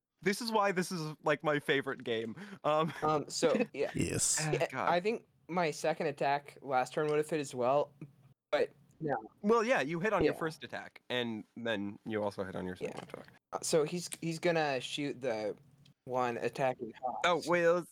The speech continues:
Speaker 1: it's Haas's
Speaker 3: Yeah.
Speaker 1: turn.
Speaker 3: All right.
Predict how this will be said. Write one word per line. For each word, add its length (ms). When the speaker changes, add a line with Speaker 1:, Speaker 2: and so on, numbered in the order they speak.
Speaker 1:
it's 280
Haas's 760
Speaker 3:
Yeah. 60
Speaker 1:
turn. 340
Speaker 3:
All 80
right. 200